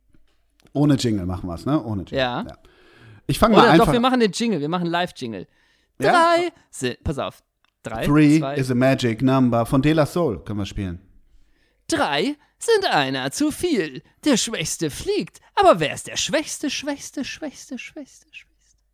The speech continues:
Speaker 1: Boom, boom, boom. Es geht los mit Fettes Brot. Doktor Renz, König Boris und der Dritte. <laughs>
Speaker 2: Björn Beton, meinst du?
Speaker 1: Ja, richtig.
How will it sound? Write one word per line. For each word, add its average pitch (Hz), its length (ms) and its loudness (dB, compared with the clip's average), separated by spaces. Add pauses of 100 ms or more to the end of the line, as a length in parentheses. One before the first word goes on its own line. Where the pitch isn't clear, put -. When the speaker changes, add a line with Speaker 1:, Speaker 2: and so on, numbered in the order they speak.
Speaker 1:
Boom, 359 220 0
boom, 359 260 0
boom. 113 720 4 (760)
Es - 100 -10
geht 202 140 4
los 165 300 4
mit 143 260 4 (180)
Fettes 226 420 -2
Brot. 117 360 -10 (800)
Doktor 127 340 0
Renz, 196 420 -2
König 135 360 -2
Boris 190 580 -4 (260)
und 156 500 -6 (1040)
der 151 80 0
Dritte. 123 360 -6 (440)
<laughs> - 460 -20
Speaker 2:
Björn 135 240 -4
Beton, 143 400 -6
meinst 101 300 -12
du? - 80 -14
Speaker 1:
Ja, 139 180 4
richtig. 123 400 -4